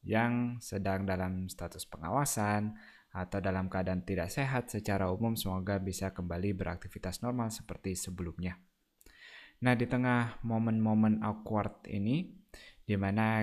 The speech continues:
eh, aktivitasnya di beberapa daerah sudah dibatasi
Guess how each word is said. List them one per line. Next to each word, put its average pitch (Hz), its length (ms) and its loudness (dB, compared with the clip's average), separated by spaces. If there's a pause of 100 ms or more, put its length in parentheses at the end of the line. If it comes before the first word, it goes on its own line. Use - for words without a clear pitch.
eh, 101 560 -2
aktivitasnya 107 720 -2
di 104 160 2
beberapa 98 400 0
daerah 95 400 0
sudah 98 320 -2
dibatasi 104 800 0